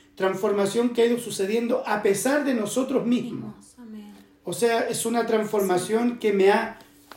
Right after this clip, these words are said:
Speaker 1: que ha superado incluso mi voluntad, que ha superado mi,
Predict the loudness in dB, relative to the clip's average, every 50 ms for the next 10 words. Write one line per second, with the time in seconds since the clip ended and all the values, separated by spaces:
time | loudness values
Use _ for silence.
0 | -20 -20 -8 -2 0 0 2 2 0 0 0 0 2 2 2 4 4 4 4 2
1 | 4 4 2 2 2 -2 -2 -4 -4 -2 -4 -4 -6 -6 -4 -2 -2 0 2 2
2 | 4 4 4 2 0 -4 -4 -4 -4 -2 -2 -6 -8 -10 -16 -20 _ _ _ _
3 | _ _ _ _ _ _ _ _ _ _ _ _ -2 0 0 2 2 0 0 2
4 | 2 2 2 2 2 2 0 0 -2 -4 -6 -8 -12 -14 -18 _ _ _ _ _
5 | -20 -20 -20 _ _ -6 -4 -2 -2 -2